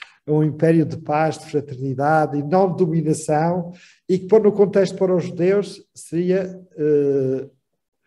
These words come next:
uma idade, seria a idade do Messias, em que o povo eleito viveria em paz e fraternidade sobre a terra.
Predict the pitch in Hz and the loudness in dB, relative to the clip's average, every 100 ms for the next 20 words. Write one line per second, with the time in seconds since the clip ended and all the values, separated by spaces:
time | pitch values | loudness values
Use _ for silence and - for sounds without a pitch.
0 | _ _ _ _ _ 160 151 151 160 160 | _ _ _ _ _ -6 -2 0 0 0
1 | 165 - 165 170 - 147 127 139 - 151 | 0 -2 -4 -4 -8 -12 -8 -8 -6 -2
2 | 156 156 147 147 127 147 139 - 156 165 | 2 2 2 -2 -4 -8 -8 -8 -4 0
3 | 156 156 156 - - _ - 143 147 156 | 2 0 -4 -16 -20 _ -8 -6 -2 -2
4 | 143 147 151 139 139 139 135 139 160 131 | 0 4 6 6 2 0 -2 -4 -2 0
5 | 135 160 156 147 139 139 147 143 143 151 | 2 0 0 -4 -4 -2 -2 -2 -2 -2
6 | 156 139 143 - 139 139 135 143 151 151 | -2 -4 -8 -6 -6 -6 -4 -2 -2 -4
7 | 156 139 147 139 117 107 | -4 -2 0 -2 -4 -6